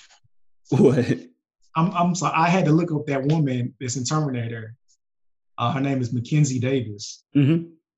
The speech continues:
Speaker 2: Because she looks so tall in the movie, I just looked it up and see how tall she actually is.
Speaker 1: She's like
Speaker 2: She's
Speaker 1: five six?
Speaker 2: five eleven.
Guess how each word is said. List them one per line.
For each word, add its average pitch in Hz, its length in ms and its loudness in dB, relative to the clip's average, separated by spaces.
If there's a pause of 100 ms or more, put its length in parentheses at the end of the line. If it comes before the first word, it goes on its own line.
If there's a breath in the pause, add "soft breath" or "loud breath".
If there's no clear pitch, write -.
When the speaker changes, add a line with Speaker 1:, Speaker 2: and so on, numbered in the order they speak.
(560)
Speaker 2:
Because 143 260 0
she 180 120 0
looks 185 280 -2
so 160 200 -2
tall 175 400 -6
in 135 80 -2
the 123 80 -2
movie, 131 460 -2 (680)
I 127 80 -8
just 139 160 -2
looked 165 220 2
it 135 120 -2
up 165 260 -2
and 165 100 -6
see 156 180 -2
how 143 160 -2
tall 151 260 -4
she 143 180 -8
actually 143 380 -6
is. 156 80 -2
Speaker 1:
She's 139 80 -4
like 95 180 0
Speaker 2:
She's 135 80 -2
Speaker 1:
five 107 240 2
six? 123 420 0
Speaker 2:
five - 0 -
eleven. - 140 -14